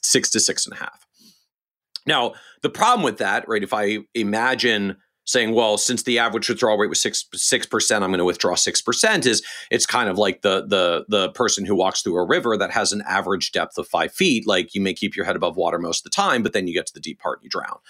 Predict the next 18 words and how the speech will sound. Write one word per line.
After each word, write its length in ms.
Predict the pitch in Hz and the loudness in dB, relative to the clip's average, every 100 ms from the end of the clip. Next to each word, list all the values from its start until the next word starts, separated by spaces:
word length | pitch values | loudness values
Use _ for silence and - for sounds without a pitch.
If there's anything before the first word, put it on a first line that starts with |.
| - - - _ - | -20 -20 -20 _ -4
Uh, 220 | 101 85 | -2 0
so 520 | - 107 90 85 85 92 | 0 0 2 0 -2 -4
be 140 | 110 | -2
wary 400 | 101 101 92 82 | 2 0 0 -6
of 100 | 82 | -6
the 140 | 135 | -2
averages. 640 | 156 107 95 104 110 - - - _ _ - | 0 0 -4 -8 -8 -6 -8 -10 _ _ -2
And 480 | 113 110 107 110 - _ _ - | 0 2 0 -2 -6 _ _ -2
if 200 | 160 143 | -2 0
you 140 | 160 | 2
look 200 | 151 220 | 4 2
back 240 | 220 160 - | 2 0 -2
even 140 | 151 | -2
at 120 | 139 | -2
the 120 | 127 117 | 0 0
original 400 | 120 120 113 98 | 0 0 -2 0
Bengen 400 | 147 208 120 98 | 0 0 0 0
research, 580 | 98 - 95 95 - | 0 2 2 0 -4